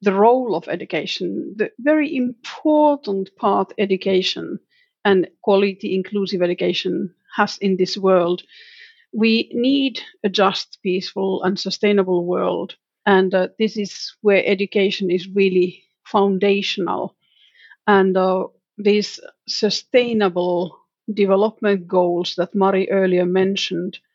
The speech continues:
they, uh, function in interaction and everybody is needed. And, uh, we do understand that there are many opportunities, there are risks, there are challenges, but we do need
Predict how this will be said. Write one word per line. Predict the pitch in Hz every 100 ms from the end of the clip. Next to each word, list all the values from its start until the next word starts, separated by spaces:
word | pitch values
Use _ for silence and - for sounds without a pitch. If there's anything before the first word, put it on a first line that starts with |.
| -
they, | 202 214 208
uh, | - 202 196
function | 185 240 220 - 202 196
in | 208 -
interaction | 220 220 190 190 202 - 170 165 175 170 _ -
and | 190 185 180
everybody | 220 220 226 208 190
is | 190
needed. | 214 214 226 226 185 - - - _ _ _ _ _ -
And, | 196 190 185
uh, | 180 185 _
we | 208 202
do | 233 233
understand | 233 220 - 202 196 190 185 -
that | 196 196 -
there | 196 190
are | 196
many | 196 190
opportunities, | 190 185 - 240 233 240 240 233 - - - _
there | 202 190
are | 180 180
risks, | 190 240 - - - - - -
there | 208
are | 180
challenges, | - 226 214 220 214 208 202 208 202 - - _ 202
but | 196 214
we | 208
do | 185 226 214
need | 202 220 226 180